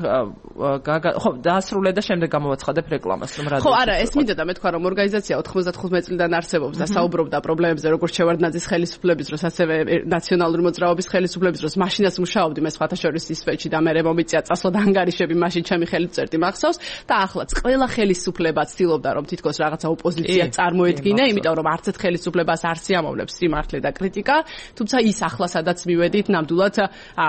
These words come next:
Speaker 2: ასეთი განვითარება არასდროს არ გვახსოვს და ამიტომ არის ეს დრამატული. და ვლ-, იყოს რეკლამას მოусმინო და
Speaker 1: ხო,
Speaker 2: შემდეგ
Speaker 1: ა, არა, რეკლამას, ვაცხადებ, რადიო პალიტრის ეთერში, ორი-სამი წუთი,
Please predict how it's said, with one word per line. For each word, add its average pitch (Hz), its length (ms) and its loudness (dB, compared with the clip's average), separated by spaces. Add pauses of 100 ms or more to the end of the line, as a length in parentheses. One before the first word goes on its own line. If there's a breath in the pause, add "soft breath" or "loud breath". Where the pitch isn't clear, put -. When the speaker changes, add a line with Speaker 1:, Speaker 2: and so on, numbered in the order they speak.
Speaker 2:
ასეთი 175 360 -2
განვითარება 160 580 0
არასდროს 156 400 -2
არ 156 100 0
გვახსოვს 165 360 -2
და 196 100 2
ამიტომ 160 340 0
არის 160 220 -4
ეს 165 140 -4
დრამატული. 156 560 -4 (260 loud breath)
და 165 140 -4
ვლ-, 156 260 -2
იყოს 185 280 -2
რეკლამას 160 420 0
მოусმინო 160 440 -2
და 170 100 0
Speaker 1:
ხო, 226 80 4
Speaker 2:
შემდეგ 185 200 0
Speaker 1:
ა, 170 140 2 (140)
არა, 196 240 0
რეკლამას, 214 580 0 (200)
ვაცხადებ, 196 640 0
რადიო 175 500 2
პალიტრის 202 520 -2
ეთერში, 269 400 0
ორი-სამი 165 520 2
წუთი, 160 320 -2